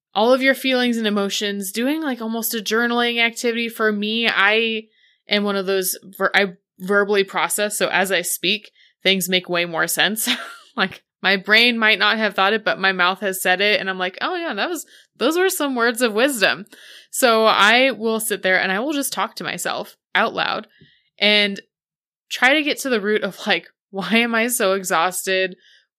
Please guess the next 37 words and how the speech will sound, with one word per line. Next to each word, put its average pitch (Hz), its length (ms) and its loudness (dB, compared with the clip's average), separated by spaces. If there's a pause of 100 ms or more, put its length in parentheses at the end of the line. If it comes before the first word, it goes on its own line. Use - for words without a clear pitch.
(180)
What 220 240 2
type 220 220 0
of 220 120 -4
thing 208 260 0
am 190 120 -2
I 180 80 2
resetting 208 640 -2
from? 208 540 -2 (440)
What 196 260 0
type 226 240 0
of 233 140 -4
patterns 196 640 2
were 190 200 0
there? 185 460 4
And 185 320 0 (540)
how 226 240 2
can 262 160 0
I 247 180 2
prevent 190 440 -2
myself 247 460 -2
from 202 200 -2
getting 196 240 0
back 151 260 -2
into 190 220 -4
the 185 80 -6
situation 180 640 -4
in 185 120 -6
the 202 80 -4
future? 269 480 -2 (520)
Just 339 220 2
acknowledging 226 880 2 (240)
that 208 100 2
you 208 140 0
have 190 340 0
feelings 190 500 -2
and 185 140 -6
emotions 190 760 -4